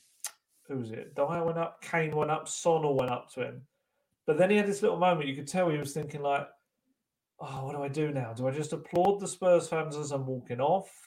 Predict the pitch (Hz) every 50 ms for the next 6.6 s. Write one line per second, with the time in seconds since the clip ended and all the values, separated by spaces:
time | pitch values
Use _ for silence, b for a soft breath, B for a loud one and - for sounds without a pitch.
0 | _ 349 - - 156 139 135 131 127 123 - 135 135 131 131 127 127 123 123 123
1 | 123 123 120 120 120 120 120 - 139 135 123 123 123 131 - - - - _ _
2 | _ - 151 143 131 - 151 143 139 135 135 131 127 123 127 135 135 131 127 -
3 | - - 151 139 135 131 123 143 143 107 - 147 151 143 - 135 120 - - -
4 | 156 - - - - 147 143 143 143 143 143 143 143 139 143 139 139 139 - 147
5 | 135 131 - - - _ _ - - - 135 139 143 156 151 156 160 - 170 156
6 | 156 147 - 156 151 151 151 151 156 151 151